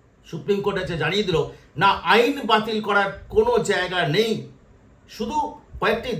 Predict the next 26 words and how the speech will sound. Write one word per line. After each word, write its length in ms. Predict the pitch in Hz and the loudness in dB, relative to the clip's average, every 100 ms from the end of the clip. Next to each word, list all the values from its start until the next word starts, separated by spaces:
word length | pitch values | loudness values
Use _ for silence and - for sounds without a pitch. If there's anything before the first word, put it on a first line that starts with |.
| - - | -10 -8
জায়গায় 460 | - 180 196 262 233 - - 139 | -2 0 2 2 0 -2 -10 2
রেস্ট্রিক্টেড, 580 | 180 233 - 220 214 202 | 4 4 0 -4 0 0
অর্থাৎ 220 | 170 175 | 0 -4
স্থগিতাদেশ 640 | - - 233 226 190 165 151 143 | -4 0 0 2 0 0 -2 0
দেওয়া 180 | 139 | 0
হয়েছে। 240 | 139 135 123 - - - _ - _ - _ _ - | 0 0 -4 -8 -14 -20 _ -20 _ -20 _ _ -2
আমি 200 | 220 294 | 0 2
এই 160 | 294 | 0
বিষয়টা 360 | 226 - 285 277 | -2 0 2 4
আপনাদের 280 | - 254 262 | 2 0 -4
সামনে 340 | - 254 254 233 - - - _ - - - - - | -2 -2 4 4 4 -4 -20 _ -20 -20 -20 -16 -6
তুলে 180 | 208 254 | 0 2
ধরব, 340 | 180 240 214 | 4 4 4
তার 220 | 202 202 | 2 4
আগে 160 | 202 208 | 4 2
আমি 120 | 240 | 0
জানিয়ে 320 | 160 - 262 247 | 2 2 2 0
দিই 180 | 196 | 0
যে 120 | 165 220 - - _ _ _ - | 2 0 0 -8 _ _ _ 0
কেন 220 | 247 285 320 320 - | 2 4 2 2 2
এই 180 | 247 - - - _ _ | 2 2 -6 -18 _ _
ওয়াকফ 340 | 202 247 - 214 - | 2 4 2 -4 -4
সংশোধনী 460 | 214 214 226 233 220 | -4 -2 -2 -2 -4
আইন 440 | 175 214 214 - - | -2 0 -2 -6 -8
আনা 260 | 185 208 | -4 -2
হলো। 280 | 160 190 170 | -2 -2 -2